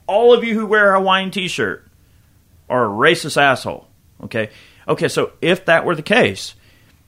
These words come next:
gosh, how, <laughs> how, how, how, uh, on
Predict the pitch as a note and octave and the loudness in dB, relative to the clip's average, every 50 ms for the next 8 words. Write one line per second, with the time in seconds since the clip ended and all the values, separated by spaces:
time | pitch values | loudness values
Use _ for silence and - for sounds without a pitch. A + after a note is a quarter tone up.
0 | _ _ - A2+ A2+ F3 G3+ A3+ G3 - - - F3 D#3+ C3+ - C3+ B2 D3 - | _ _ -10 -2 2 4 4 4 4 2 0 0 0 0 2 0 0 2 0 0
1 | - - - - - - - - - E3+ F3 - - - E3+ C#3 - - C#3+ E3 | 0 -4 -20 -20 -20 -20 -12 -2 0 0 0 0 0 -2 -2 -2 -2 0 0 2
2 | F3+ F#3+ F#3 E3 - D3+ C#3+ C#3+ C#3 - - D#3 E3 E3+ E3 D#3 | 4 4 4 4 4 4 6 6 4 4 4 4 4 4 2 2